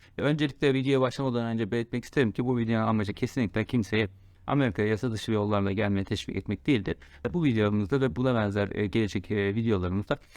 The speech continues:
sadece hukuki süreçlerle ilgili ve, e, genel güncel, e, bilgilerle ilgili bir değerlendirme yapılacak ve bunlarla ilgili açıklamalar yapılacaktır. Bunun dışında bu videoların herhangi bir amacı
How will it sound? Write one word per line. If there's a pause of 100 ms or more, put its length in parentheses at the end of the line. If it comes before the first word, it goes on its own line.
sadece
hukuki
süreçlerle
ilgili
ve, (300)
e,
genel
güncel,
e,
bilgilerle
ilgili
bir
değerlendirme
yapılacak
ve
bunlarla
ilgili
açıklamalar
yapılacaktır. (280)
Bunun
dışında
bu
videoların
herhangi
bir
amacı